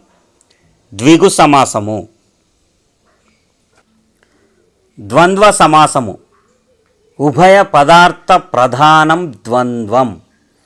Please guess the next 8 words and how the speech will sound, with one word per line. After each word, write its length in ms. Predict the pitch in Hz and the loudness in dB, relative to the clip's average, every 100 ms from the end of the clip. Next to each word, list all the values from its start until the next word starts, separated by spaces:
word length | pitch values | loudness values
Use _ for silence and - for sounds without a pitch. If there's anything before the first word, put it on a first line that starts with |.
| _ _ _ _ _ _ | _ _ _ _ _ _
సమాసంలోని 1160 | - 139 170 220 214 214 190 156 139 135 156 170 _ _ _ - | -6 -2 2 2 2 0 0 0 0 -2 -4 -8 _ _ _ -6
పూర్వ, 580 | 147 196 190 196 196 190 _ _ _ _ _ | 0 0 2 2 2 0 _ _ _ _ _
ఉత్తర 680 | - 127 _ 170 165 165 160 - _ _ _ _ 120 | -14 -14 _ 2 4 4 0 -4 _ _ _ _ -4
పదముల 400 | 123 156 165 165 - | 0 0 2 0 -2
అర్థములు 540 | 120 101 131 143 143 165 - _ _ _ _ - | -6 -4 -2 0 0 -2 -2 _ _ _ _ -6
ప్రధానముగా 960 | 110 127 165 180 180 175 160 147 151 | -2 2 4 4 4 2 0 0 0
కలది. 580 | 147 - 110 104 107 117 113 101 90 104 _ _ _ _ _ _ _ _ _ _ _ _ _ _ _ _ _ _ _ _ _ _ _ _ _ _ - | 0 -2 -4 -4 -6 -10 -10 -12 -16 -20 _ _ _ _ _ _ _ _ _ _ _ _ _ _ _ _ _ _ _ _ _ _ _ _ _ _ -2
పూర్వ, 540 | 165 214 214 220 220 | 2 4 4 2 0